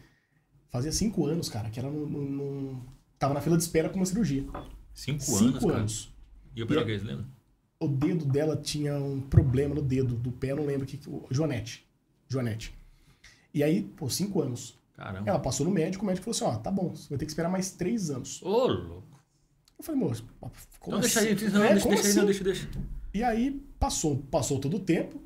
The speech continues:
Speaker 1: aí chegou a reclamação pra gente na redação. Nós fomos at-, atrás, fizemos lá o,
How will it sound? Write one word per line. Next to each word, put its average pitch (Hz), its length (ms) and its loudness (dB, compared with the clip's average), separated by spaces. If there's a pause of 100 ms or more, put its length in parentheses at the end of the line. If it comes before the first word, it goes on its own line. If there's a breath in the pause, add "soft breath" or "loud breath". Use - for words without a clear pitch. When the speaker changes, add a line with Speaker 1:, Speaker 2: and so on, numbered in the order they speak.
(140)
Speaker 1:
aí 175 300 0
chegou 185 180 0
a 180 40 6
reclamação 180 420 2
pra 185 120 -2
gente 170 220 0
na 170 60 0
redação. 135 420 -2 (1080)
Nós 113 160 -6
fomos 123 200 -2
at-, 117 200 -6
atrás, 135 580 -6 (380 soft breath)
fizemos 127 460 0
lá 123 160 0
o, 117 240 0